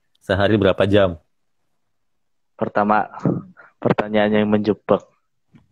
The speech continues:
Speaker 1: <laughs> Karena, eh, si,
Speaker 2: Aku
Speaker 1: si
Speaker 2: sih
Speaker 1: Putri
Speaker 2: latihan.
Speaker 1: ini kuliah sambil kerja, Jer.
Speaker 2: Hah?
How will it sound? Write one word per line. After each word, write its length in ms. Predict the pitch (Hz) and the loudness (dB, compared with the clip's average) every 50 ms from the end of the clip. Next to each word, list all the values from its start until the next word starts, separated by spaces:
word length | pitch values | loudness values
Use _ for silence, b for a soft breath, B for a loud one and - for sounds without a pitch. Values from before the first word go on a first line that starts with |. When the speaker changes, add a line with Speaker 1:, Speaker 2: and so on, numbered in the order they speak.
| _ _ | _ _
Speaker 1:
<laughs> 1300 | - - - - - - - - - - - - - - - - - - - 381 - - - - - - - - - - - - - - - - - - - - - - _ _ - - - - - - - - - - _ B B B B B B B - _ - - - _ _ _ _ _ _ _ _ - - - - - - - - _ - - _ - - - - - - - - - - - - - - - - - - - - - - - - - | -20 -18 -18 -16 -12 -4 -4 -2 -2 0 -2 -2 -2 -4 -4 -2 -4 -4 -2 0 0 0 -2 -4 -6 -10 -12 -12 -12 -14 -12 -14 -16 -18 -18 -18 -18 -18 -18 -20 -20 -20 _ _ -14 -10 -8 -8 -8 -8 -12 -16 -18 -20 _ B B B B B B B -20 _ -20 -20 -20 _ _ _ _ _ _ _ _ -20 -20 -20 -12 -10 -10 -10 -10 _ -20 -16 _ -14 -12 -12 -14 -14 -14 -14 -14 -14 -14 -14 -8 -6 -4 -4 -4 -4 -6 -8 -6 -8 -8 -8 -4 -2
Karena, 320 | 110 117 123 151 160 156 - | 0 2 4 4 4 2 2
eh, 600 | - - - - 127 127 123 123 123 123 120 117 - - - - - - - - | -2 -6 -4 0 2 4 4 6 6 4 4 2 0 -4 -8 -8 -8 -6 -8 -8
si, 380 | - - 135 131 127 127 123 113 | -4 0 2 4 4 4 2 2
Speaker 2:
Aku 220 | - 110 113 131 151 | 0 -2 -4 -2 -2
Speaker 1:
si 100 | - 170 | 0 2
Speaker 2:
sih 60 | 165 | 2
Speaker 1:
Putri 240 | 147 - - - 139 | 2 2 4 2 2
Speaker 2:
latihan. 80 | 135 143 | 4 4
Speaker 1:
ini 140 | 147 165 160 147 - - b b b b b b b _ _ - - | 4 4 2 2 -2 -6 b b b b b b b _ _ -14 -4
kuliah 240 | - 117 120 127 131 | 0 2 2 4 2
sambil 300 | 127 135 120 117 113 113 | 2 2 2 4 2 2
kerja, 320 | - 117 110 107 123 117 107 | 2 0 2 2 2 2 2
Jer. 400 | 101 101 95 90 87 92 87 - _ _ _ _ | 2 2 2 2 2 0 -4 -8 _ _ _ _
Speaker 2:
Hah? 240 | 127 120 123 135 - | -14 -12 -12 -14 -14